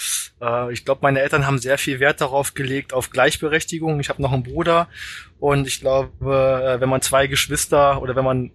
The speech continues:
noch einen Bruder hat, speziell einen älteren Bruder,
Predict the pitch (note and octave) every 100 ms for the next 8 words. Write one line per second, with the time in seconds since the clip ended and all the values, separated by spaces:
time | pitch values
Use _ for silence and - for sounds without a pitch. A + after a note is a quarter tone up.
0 | - C3 C3 C#3 B2 C#3 D#3+ D#3 D3 D3+
1 | - - C3+ C3 C3+ C3+ C#3 C3 B2+ D3+
2 | E3 D#3 D3 D3 D#3+ D#3